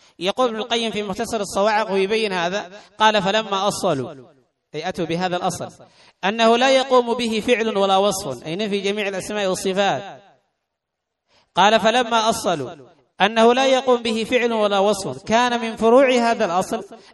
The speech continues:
أنه لم يتكلم بالقرآن. انظر بالله عليك. قال: "فلما أصلوا أنه لا يقوم به فعل ولا وصف، كان من فروع هذا الأصل أنه لم يتكلم بالقرآن ولا بغيره"، أي لا بالتوراة، ما تكلم بالقرآن أصلا،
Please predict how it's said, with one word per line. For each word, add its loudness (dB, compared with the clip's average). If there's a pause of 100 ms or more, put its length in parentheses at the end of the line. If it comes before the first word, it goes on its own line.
(100)
أنه 4
لم 4
يتكلم 0
بالقرآن. 0
انظر -8
بالله -4
عليك. -6 (760)
قال: 2
"فلما 0
أصلوا -2 (520)
أنه 4
لا 4
يقوم 2
به -2
فعل -2
ولا 4
وصف، 0 (280)
كان 0
من -8
فروع 4
هذا 2
الأصل -2
أنه 2
لم 4
يتكلم -2
بالقرآن -2
ولا 2
بغيره"، 0
أي -4
لا -2
بالتوراة، -2
ما -4
تكلم -8
بالقرآن -4
أصلا، -6